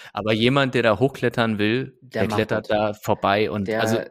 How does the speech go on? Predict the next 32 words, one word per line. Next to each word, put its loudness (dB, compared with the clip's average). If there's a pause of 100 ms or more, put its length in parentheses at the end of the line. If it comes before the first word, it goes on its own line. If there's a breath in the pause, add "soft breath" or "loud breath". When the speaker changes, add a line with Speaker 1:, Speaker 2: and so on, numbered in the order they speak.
Speaker 1:
das, -8
Speaker 2:
der -4
Speaker 1:
d-, -2
Speaker 2:
macht -4
Speaker 1:
die -12
Speaker 2:
das. -6
Es -4
ist, -6
es -10
ist -8
ja, -4
Entsch-, -14
Entschuldigung, 0
dass 0
ich -4
da 0
jetzt -2
so -4
reingrätsche, -2
aber -6
es -8
ist -10
genau -2
das -6
gleiche -6
Thema, -4
was -6
wir -2
dann -4
auch -8
nach, -6
äh, -6